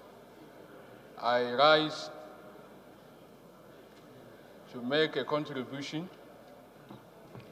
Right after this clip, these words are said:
My name is, uh, Honorable Mansour Manusoro, representing the good people of Darazu Ganjuwa Federal Constituency of Bauchi State.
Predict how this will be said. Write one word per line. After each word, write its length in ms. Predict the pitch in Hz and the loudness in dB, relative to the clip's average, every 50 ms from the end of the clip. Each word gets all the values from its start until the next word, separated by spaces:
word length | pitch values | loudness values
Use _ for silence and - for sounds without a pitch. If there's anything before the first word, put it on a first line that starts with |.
| - - - - - - - - - - - - - - - - - - - 117 117 | -20 -20 -18 -20 -20 -20 -20 -20 -20 -20 -20 -20 -18 -18 -18 -16 -14 -12 -12 -4 0
My 160 | 120 123 127 | 2 2 2
name 180 | 135 156 170 | 2 0 -2
is, 120 | 160 - - | -2 0 4
uh, 440 | 147 127 127 123 117 120 - - - 147 | 6 6 8 8 6 4 2 0 0 0
Honorable 640 | 151 151 160 165 160 160 151 147 143 143 143 139 - - - - - - - - 117 | 0 2 2 2 2 2 2 0 -2 -2 -4 -4 -8 -12 -16 -18 -18 -20 -16 -8 0
Mansour 360 | 123 139 147 147 - - 147 | 2 2 2 2 0 -4 -6
Manusoro, 720 | 123 120 123 127 127 120 113 - - 143 143 151 160 165 165 - - - - - - - - - - - - - - - - - - - - - - - - - - - - - | -4 0 2 2 2 0 -4 -6 -4 -4 -2 -2 -2 -4 -6 -10 -16 -18 -20 -20 -20 -20 -20 -20 -20 -20 -20 -20 -20 -20 -20 -20 -20 -20 -20 -20 -20 -20 -20 -20 -20 -20 -10 -6
representing 800 | 120 120 135 - 143 135 135 139 160 165 170 165 170 170 160 156 | -6 -4 -4 0 0 0 4 6 6 6 4 2 0 -2 -2 -2
the 100 | 143 127 | -4 -4
good 220 | 135 151 151 - - | -4 -4 -4 -4 -8
people 300 | 143 135 143 139 131 123 | -6 -4 -2 -2 -2 -2
of 120 | 110 107 | -2 0
Darazu 380 | 131 131 131 131 131 123 127 113 | 0 0 0 0 -4 -6 -8 -8
Ganjuwa 360 | 107 110 110 104 110 113 107 - | -8 -8 -8 -8 -8 -8 -8 -6
Federal 320 | - 135 143 139 135 131 | -6 -4 -2 -2 -2 -2
Constituency 800 | 131 - 123 113 - - 143 135 - 120 120 139 143 - 160 160 | -2 -6 -10 -10 -10 -12 -12 -10 -8 -6 -6 -6 -6 -8 -6 -4
of 180 | 135 127 113 107 | -4 -4 -4 -4
Bauchi 260 | 131 131 127 - 127 | -4 -6 -6 -8 -10
State. 320 | - - - 110 101 - | -12 -10 -12 -12 -12 -12